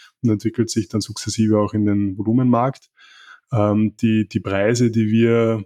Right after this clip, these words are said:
äh, schätzen, also grundsätzlich ist die Preisgestaltung Thema des Automobilherstellers. Äh, die Preispolitik entscheiden nicht wir. Wir sind Technologieunternehmen im Hintergrund und stellen die Technologie auf Lizenzbasis zur Verfügung.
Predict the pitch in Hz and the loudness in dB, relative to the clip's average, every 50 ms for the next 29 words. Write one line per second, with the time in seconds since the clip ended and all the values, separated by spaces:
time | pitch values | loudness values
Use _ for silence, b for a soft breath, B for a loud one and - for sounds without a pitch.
0 | _ - 160 185 202 196 190 185 196 220 208 214 180 131 - 120 113 120 - - | _ -12 -12 -10 -8 -8 -8 -8 -8 -8 -8 -8 -8 -4 0 0 0 0 0 0
1 | 131 120 120 117 - - - 131 120 117 107 117 117 110 110 - - 104 - 110 | 0 0 0 0 -2 0 0 0 2 2 0 0 0 0 -2 -4 -6 -8 -4 -2
2 | 107 107 - - 120 - - 107 107 104 - 117 113 107 - - 110 110 110 110 | -4 -2 -2 -2 -4 -2 0 0 0 0 0 0 -2 -2 -2 -2 -2 0 0 0
3 | 107 110 104 - - 123 113 - 113 107 98 - 110 101 95 101 104 113 - - | 2 0 0 -2 -4 -6 -4 -2 0 -2 0 0 0 0 0 0 -2 -2 -2 -2
4 | 135 131 147 160 175 - - - 165 147 131 117 110 113 110 110 - 113 110 110 | 0 0 0 0 -2 -4 -6 -10 -8 -6 -6 -4 -2 -2 -2 -2 -2 -4 -4 -4
5 | - - 113 113 107 - 113 107 - - - - - 135 110 - 113 107 107 107 | -4 -4 -2 -2 0 0 -2 -4 -6 -8 -16 -12 -8 -6 -4 -2 0 2 2 2
6 | 110 104 - - - - 117 127 135 123 117 - - 110 107 - - - - 110 | 2 0 -2 -4 -4 -2 0 0 0 0 -2 -2 -2 -4 -4 -6 -10 -8 -6 -6
7 | - - 113 107 - - 117 110 - 120 110 110 107 107 107 107 101 95 117 120 | -4 -4 -6 -6 -2 -2 -2 0 0 0 0 2 2 2 0 0 -2 -2 -2 -4
8 | - - 120 - 120 120 117 113 104 - - - 110 110 107 104 101 - 104 - | -2 -2 -4 -2 -2 -2 0 -2 -2 -4 -2 -2 0 0 0 0 -2 -4 -8 -10
9 | - 107 107 104 - - 113 107 - 110 107 - 110 107 107 - - 107 107 104 | -8 -8 -8 -6 -4 -2 -2 -2 -2 -4 -4 -2 -2 -4 -4 -2 -2 -2 -2 -2
10 | - 110 - - 117 104 107 104 - - 117 123 135 135 131 | -4 -8 -6 -2 -2 -2 -2 -2 -2 -2 0 2 2 0 -2